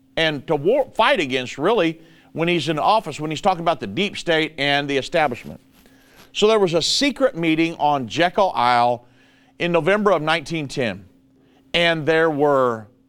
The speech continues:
powerful, very powerful bankers and a powerful senator, senator. The guy's name was, uh, Senator Nelson Aldrich. They went out on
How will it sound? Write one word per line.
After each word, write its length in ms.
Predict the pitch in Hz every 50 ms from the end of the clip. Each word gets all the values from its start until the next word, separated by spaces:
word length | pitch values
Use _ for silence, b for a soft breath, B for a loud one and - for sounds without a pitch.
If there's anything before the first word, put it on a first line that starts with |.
| _ _
powerful, 840 | - - 185 196 208 208 220 220 220 214 220 - 220 220 220 214
very 400 | 190 127 120 190 208 226 233 233
powerful 600 | 226 - - - 175 185 196 202 196 - - 170
bankers 720 | 147 110 - 147 170 190 185 - 226 226 233 226 202 - - b b b b b b b b b b _
and 880 | 160 165 170 165 165 156 151 147 143 143 139 135 135 127 123 113 107 98 _ _ _ _ _ _ _ _ _ _ _ _ _ _ _ _ _ _ _ _ _
a 100 | - 151
powerful 500 | - - 170 185 185 196 185 185 180 156
senator, 600 | 135 - - 208 208 214 226 226 220 208 220 214 -
senator. 440 | - - 202 202 208 220 208 220 220
The 120 | 196 175
guy's 280 | 143 165 165 175 165 147
name 180 | 170 170 170
was, 220 | 151 139 127 - -
uh, 160 | - 127 127
Senator 500 | 120 - 190 190 185 175 160 156 147 135
Nelson 500 | 131 135 147 165 175 165 - - 170 143 - -
Aldrich. 720 | 131 135 131 139 151 147 165 214 247 240 - - - - - _ _ b b b b b b b b b b b b b b b b b _ _ _ _
They 220 | - 113 175 208 240
went 180 | 247 240 220
out 180 | 208 196 196 190 -
on 420 | 151 156 160 156 156 160 160 165